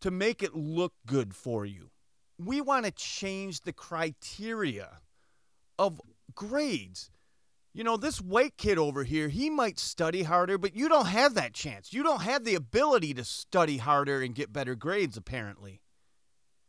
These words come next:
This is what the governor of Oregon is saying to the black and Hispanic community in that state. This is the most racist thing I have almost ever heard of.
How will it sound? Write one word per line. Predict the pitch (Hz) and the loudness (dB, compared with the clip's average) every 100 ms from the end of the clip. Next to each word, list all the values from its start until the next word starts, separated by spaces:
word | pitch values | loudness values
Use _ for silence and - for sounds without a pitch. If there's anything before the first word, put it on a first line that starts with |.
| _ _ _ _ - | _ _ _ _ -2
This | 277 - | -2 0
is | 269 170 | -4 2
what | 220 220 | 2 2
the | 185 | 0
governor | 185 202 185 156 | 0 0 2 2
of | 135 - | 2 -2
Oregon | 160 185 147 131 127 110 _ _ _ - | -2 0 2 0 -2 -6 _ _ _ -6
is | 175 151 | -4 -4
saying | - - 240 262 220 120 98 _ _ - | -6 -2 0 0 0 -4 -8 _ _ -8
to | 185 | -4
the | 156 | -4
black | 120 165 180 196 | 0 2 4 2
and | 185 | -4
Hispanic | 160 147 - 170 170 - | -4 -4 -4 -2 -2 -6
community | - 151 156 127 107 101 | -8 -6 -4 -6 -8 -12
in | - 139 127 | -10 -8 -6
that | 123 - | -6 -8
state. | - 135 101 - _ _ _ _ _ - | -10 -8 -10 -14 _ _ _ _ _ -16
This | 127 160 294 - | -6 -2 0 0
is | 226 165 139 | -2 -2 -4
the | 160 262 | -4 -2
most | 254 208 220 208 - | -2 2 2 0 -4
racist | 175 196 196 185 160 - | -2 -2 -2 -6 -8 -6
thing | 175 170 147 - | -2 -2 -4 -6
I | 147 | -4
have | 160 139 - | -2 -4 -4
almost | 165 160 151 - - _ | -2 0 -2 -4 -14 _
ever | 208 220 170 123 - _ _ _ | 6 6 6 0 -2 _ _ _
heard | - 170 131 | 0 2 2
of. | 90 - | 0 -8